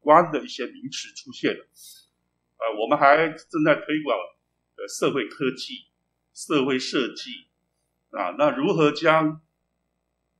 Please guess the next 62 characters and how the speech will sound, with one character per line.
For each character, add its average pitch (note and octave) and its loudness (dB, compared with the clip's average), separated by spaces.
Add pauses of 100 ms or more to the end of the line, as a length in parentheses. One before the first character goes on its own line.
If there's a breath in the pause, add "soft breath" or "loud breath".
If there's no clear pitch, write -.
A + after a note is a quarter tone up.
(140)
永 - -8
续 D#3+ -4
发 D3+ 6
展 A2 0
的 A#2+ -4
S D3 -4
D C3 -18
G D3 -12
的 C#3+ -6
十 - -12
七 - -14
项 B2+ 0
指 - -16 (160)
标， G#2 -4 (280)
其 - -2
实 F#3+ 0
十 D#3 -8
七 E3 -6
项 E3+ 4
指 - -12
标， A#2 -4
指 - -20
标 B2+ 0
只 - -16
是 - -20
告 C#3 4
诉 - -6
我 - -12
们 G#2 -16
说 A#2 -10
这 D3+ -4
是 D3+ -8
比 - -20
较 A2+ 0
重 D3 0
大 C3+ 4
危 G#2 -8
机 - -18
的 - -8
共 F3+ 2
同 A2+ -14
指 - -16
标， G#2+ -6 (480 soft breath)
还 F3 8
有 A3 10
好 A#2 2
多 D3+ 4
好 C3+ 4
多 D3+ 2
的 D3 0
议 - -6
题， - -14
包 C3+ 2
括 C#3 4
我 - 2
们 - -
今 - -20
天 B2 -8 (680 soft breath)
两 A2+ -4
位 C3 -6
这 C3 -14
个 A2 -14